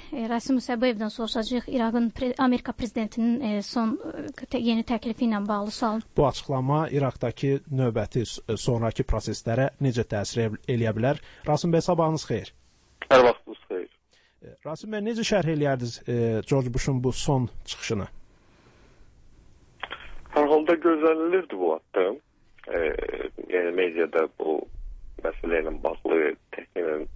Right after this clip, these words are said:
Speaker 3: e, Bush administrasiyasının, e, yəni qoşunların çıxartmaqdan öncə, e, onun, e,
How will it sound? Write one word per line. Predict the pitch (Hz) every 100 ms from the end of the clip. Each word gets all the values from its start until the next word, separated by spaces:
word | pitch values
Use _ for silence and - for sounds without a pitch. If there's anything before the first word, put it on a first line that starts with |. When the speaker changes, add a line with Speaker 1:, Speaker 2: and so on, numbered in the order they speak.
| -
Speaker 3:
e, | - - - - - - -
Bush | 98 -
administrasiyasının, | 80 80 80 - 80 - 73 - - 73 - - - - - _ -
e, | - - _ _ -
yəni | 95 82 98
qoşunların | - 90 85 80 80 82 -
çıxartmaqdan | 80 76 90 87 87 80 80 - 85
öncə, | 82 76 80 - - - - - _ -
e, | - -
onun, | - 87 90 87 -
e, | -